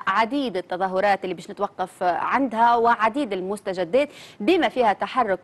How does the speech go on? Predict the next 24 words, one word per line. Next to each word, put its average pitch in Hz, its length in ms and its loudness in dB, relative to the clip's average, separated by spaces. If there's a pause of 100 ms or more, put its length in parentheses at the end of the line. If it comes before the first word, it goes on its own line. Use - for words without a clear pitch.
قطاع 196 320 2
الأطباء 180 920 0
اللي 220 140 -2
كان 262 280 2
من 190 80 0
المزمع 190 400 -2
أنه 185 120 -6
يكون 196 300 -6
نهار 185 180 -6
تسعة 185 320 -4 (300)
جوان 226 360 2
واللي 233 240 2
تم 240 240 0
تأجيله 214 640 -2
في 233 140 -6
صورة 254 460 2 (100)
عدم 214 380 2
الوصول 208 440 -2
إلى 196 640 2
حلول 254 680 0
وتفاهم 208 960 0
على 214 360 2
النقاط 190 380 -2
المطروحة، 214 520 -2